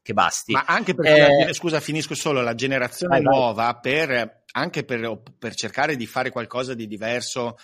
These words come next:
Speaker 2: anche con Djokovic, con Nadal, con tutti questi, sta cercando tutta di completarsi,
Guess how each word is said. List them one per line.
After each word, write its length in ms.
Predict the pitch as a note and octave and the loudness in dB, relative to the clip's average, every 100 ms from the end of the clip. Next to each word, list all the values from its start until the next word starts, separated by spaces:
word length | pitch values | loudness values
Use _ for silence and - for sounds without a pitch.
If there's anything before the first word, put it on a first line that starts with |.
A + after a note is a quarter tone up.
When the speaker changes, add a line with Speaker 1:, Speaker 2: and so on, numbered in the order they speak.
| - - _ _ | -20 -20 _ _
Speaker 2:
anche 240 | - A#2+ A#2+ | -12 -10 -8
con 180 | A#2 | -10
Djokovic, 600 | A2 G#2+ A2+ A#2+ A#2 A2+ - | -6 -2 -2 -2 -8 -8 -10
con 140 | A#2 | -10
Nadal, 400 | A2 G#2 G#2+ A#2+ | -10 -8 -6 -6
con 140 | A2 | -8
tutti 220 | A2 A2+ A#2+ | -14 -14 -10
questi, 280 | A#2+ - - _ _ _ _ | -10 -10 -20 _ _ _ _
sta 300 | - - E3 | -16 -6 -4
cercando 580 | - C#3 E3+ E3+ B2+ - | -2 -2 -2 -4 -6 -8
tutta 320 | G#3 F#3 C3 | -12 -4 -4
di 100 | A2+ | -4
completarsi, 920 | A#2 A2 G#2+ F#2+ F2 E2+ - F#2+ F#2 | -10 -8 -10 -8 -8 -8 -10 -12 -16